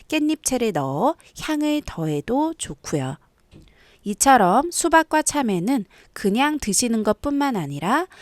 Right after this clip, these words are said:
건강에 더 이롭게 즐길 수 있는 레시피도 다양합니다. 특히 입맛 없고 속이 불편한 여름철, 무침이나 냉국으로 드시면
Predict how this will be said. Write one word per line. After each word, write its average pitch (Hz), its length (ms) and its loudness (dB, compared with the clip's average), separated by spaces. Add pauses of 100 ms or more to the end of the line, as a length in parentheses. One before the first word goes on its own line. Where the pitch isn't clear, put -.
(140)
건강에 262 520 4
더 208 260 2
이롭게 320 500 2
즐길 214 400 -2
수 196 180 -2
있는 247 540 0
레시피도 214 640 0
다양합니다. 175 840 -2 (160)
특히 320 480 0
입맛 214 460 2
없고 294 480 -2 (200)
속이 339 420 0
불편한 196 680 0
여름철, 170 640 -2 (460)
무침이나 214 840 0
냉국으로 247 640 0
드시면 240 520 -2